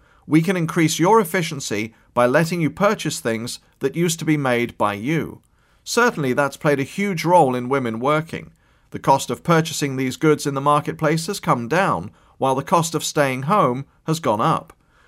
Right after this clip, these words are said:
These patterns," the authors argue, "have prompted a shift from Becker's production complementarities theory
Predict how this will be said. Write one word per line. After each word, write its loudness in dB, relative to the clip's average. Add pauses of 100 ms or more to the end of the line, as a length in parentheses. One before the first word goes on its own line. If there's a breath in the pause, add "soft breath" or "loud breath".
(160)
These -2
patterns," -2
the -2
authors -2
argue, -2 (240 soft breath)
"have -4
prompted 0
a -2
shift -2 (240 soft breath)
from -4
Becker's 0
production 0
complementarities 0
theory -2